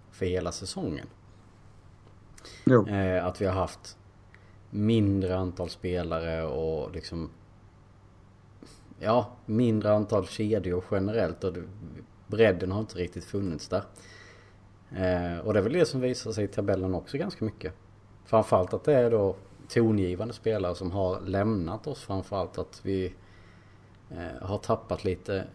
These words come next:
Speaker 1: eh, lite toppkvalitet, skulle man väl kunna säga. Men ja,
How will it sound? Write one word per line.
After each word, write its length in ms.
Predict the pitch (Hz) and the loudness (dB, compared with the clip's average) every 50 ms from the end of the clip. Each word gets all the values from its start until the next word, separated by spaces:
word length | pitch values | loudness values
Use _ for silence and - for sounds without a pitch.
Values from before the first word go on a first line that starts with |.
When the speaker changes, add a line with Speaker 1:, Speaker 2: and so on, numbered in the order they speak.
| - - | -16 -12
Speaker 1:
eh, 400 | 64 65 62 64 67 - 117 104 98 - - - - - - - - - - - - - - - - - - - - - - - - | -10 -8 -8 -8 -8 -8 -8 -10 -10 -12 -14 -20 -18 -20 -18 -18 -16 -16 -16 -18 -18 -18 -20 -20 -20 -20 -20 -20 -20 -20 -20 -20 -6
lite 300 | - 131 147 147 - - | 2 4 4 4 4 4
toppkvalitet, 760 | - 156 - - - - - - - 82 156 - 143 156 156 | 4 4 4 2 -2 -6 -6 -6 -6 -6 -6 -6 -6 -6 -6
skulle 180 | - - 165 165 | -6 -8 -6 -6
man 100 | 165 160 | -4 -4
väl 100 | 156 139 | -4 -4
kunna 200 | - 143 139 123 | -4 -4 -4 -4
säga. 280 | - 135 120 104 101 98 - - - - - - - - - - - - - - - - - - - - - - - | -4 -4 -6 -6 -6 -8 -12 -20 -20 -20 -20 -20 -20 -20 -20 -20 -20 -20 -20 -20 -20 -20 -20 -20 -20 -20 -20 -14 -4
Men 380 | - 120 127 127 123 127 120 - - - - - - | 0 2 4 4 4 2 -2 -4 -12 -20 -18 -8 -2
ja, 220 | 113 110 120 135 | 0 0 0 -2